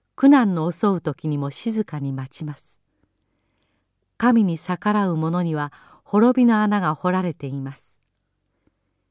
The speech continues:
主はご自分の民を決しておろそかになさらず、ご自分の修行を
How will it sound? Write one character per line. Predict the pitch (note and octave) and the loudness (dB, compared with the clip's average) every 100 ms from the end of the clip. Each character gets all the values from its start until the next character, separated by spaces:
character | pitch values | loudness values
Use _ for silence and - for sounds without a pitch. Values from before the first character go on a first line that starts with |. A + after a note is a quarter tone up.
| _ _ | _ _
主 | - - F#3 | -12 -4 -4
は | C#3+ _ _ _ _ _ _ _ _ | -4 _ _ _ _ _ _ _ _
ご | E3+ G3+ | 2 4
自 | A3 | 4
分 | A#3+ A#3+ A3 | 4 4 4
の | G#3 - G#3+ | 0 0 -2
民 | G3 D#3 | 0 -2
を | C#3+ | -6
決 | - F#3 - | -6 -8 -6
し | - - | -14 -6
て | A#3 G#3 _ _ _ | -4 -4 _ _ _
お | F3+ | 2
ろ | G#3+ | 2
そ | B3 G#3+ | 2 -2
か | E3+ D#3 | -4 -6
に | D3 | -4
な | D3 C#3+ | -6 -6
さ | F3+ | -8
ら | E3 D#3+ | -6 -10
ず、 | - - _ _ _ _ _ _ | -14 -20 _ _ _ _ _ _
ご | F#3+ | 0
自 | G3 A3+ | 2 2
分 | A#3 A#3 A3 | 2 4 2
の | G#3+ | 0
修 | - G#3 | 0 2
行 | G#3 A3 G#3+ G3+ | 4 4 2 -2
を | F#3+ | -6